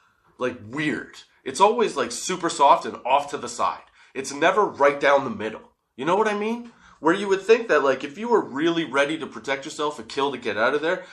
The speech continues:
you just ram that motherfucker right in that guy's face. <laughs> You know what I mean? And boom, take off. And then the second step is to not turn around and then try and find all the people you were with.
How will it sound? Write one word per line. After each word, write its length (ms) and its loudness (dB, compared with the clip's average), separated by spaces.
you 140 -2
just 260 0
ram 220 4
that 180 4
motherfucker 480 2
right 140 2
in 80 -8
that 160 -4
guy's 180 -4
face. 560 -12
<laughs> 60 -6
You 240 0
know 100 6
what 180 6
I 60 -4
mean? 180 -2
And 220 -6
boom, 260 8
take 220 -2
off. 300 2
And 80 -4
then 100 -4
the 60 -6
second 400 -8
step 400 -18
is 200 -12
to 200 -8
not 640 -2
turn 200 -4
around 520 -2
and 160 -8
then 160 -4
try 260 2
and 100 -4
find 460 0
all 220 -6
the 80 -8
people 340 -10
you 140 -14
were 160 -12
with. 400 -18